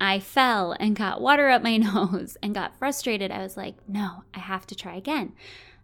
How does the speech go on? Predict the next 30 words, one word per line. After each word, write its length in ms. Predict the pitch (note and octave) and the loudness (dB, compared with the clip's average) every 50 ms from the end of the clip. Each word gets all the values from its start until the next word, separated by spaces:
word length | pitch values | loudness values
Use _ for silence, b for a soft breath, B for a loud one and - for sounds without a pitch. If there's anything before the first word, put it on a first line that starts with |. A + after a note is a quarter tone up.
| _ _ _ | _ _ _
I 100 | - F#3 | -10 -8
am 240 | F#3 F3+ F3+ F3+ F3+ - | -6 -4 -4 -6 -8 -6
going 500 | - G#3 A3 A#3+ B3 G#3+ F3 D#3+ D#3+ - - _ _ _ _ | -6 -2 -2 0 0 0 -2 -2 -6 -8 -10 _ _ _ _
to 100 | - - | -12 -10
do 220 | F3 E3+ G#3 C4 C#4+ | -4 -2 0 2 2
this. 340 | A3+ C#3+ F2+ - - - - - - | 0 0 -2 -4 -8 -10 -10 -12 -10
I 80 | F3+ | -8
am 240 | E3+ E3 E3 E3 D#3+ - | -8 -8 -8 -10 -12 -8
going 280 | - F#3+ G#3+ B3 B3 B3 | -4 -2 0 2 2 2
to 140 | B3 - A3+ | 0 0 -4
figure 340 | G#3 - G#3 F#3+ F#3 F#3 F#3+ | -2 -2 -2 0 2 2 4
out 340 | G#3 A#3+ A3 - - - G#3 | 4 4 4 2 0 -4 -6
how 180 | F#3+ F#3+ E3+ | -4 -2 -2
to 160 | F3 - - G3 | -2 -4 -6 -4
do 160 | G3 D4 D#4 | -2 -2 0
this." 220 | A#3+ E3 D#3 - - | 0 -2 -4 -6 -8
And 140 | - G3 G#3 | -6 -4 -4
I 100 | G#3 F#3+ | -4 -4
had 340 | - - A3 G3+ G3+ G3+ - | -6 -6 -6 -4 -4 -6 -6
to 180 | - - A3+ G#3 | -8 -8 -6 -8
watch 560 | G3 F#3+ F#3+ G3+ A#3 C#4 B3+ - - - - | -6 -6 -6 -4 -2 -2 -2 -4 -6 -8 -8
someone 440 | - - A3+ A3 A#3 A#3 G#3+ G3+ G3 | -6 -4 -2 -2 -2 -2 -2 -4 -4
who 120 | G3+ G3 | -6 -6
was 180 | G3 G3 F#3+ - | -8 -8 -10 -10
better 400 | - F3+ G#3 B3 C4 B3 A#3 - - - | -8 -6 -4 -2 -2 -2 -4 -4 -8 -8
than 260 | F#3 E3 E3+ E3 F3 | -8 -8 -8 -8 -10
me 260 | F3 E3+ D3+ D3+ - - | -8 -8 -6 -8 -6 -6
and 200 | F#3 G3 F#3 F#3+ | -6 -6 -4 -4
study 560 | - - - - - - A#3 B3 C4 C4 C4 | -6 -6 -6 -6 -6 -6 -4 -4 -2 -4 -4
them 460 | - - G3 F3+ E3+ E3+ D#3 D3+ - | -4 -2 -2 -2 -2 -2 -4 -6 -10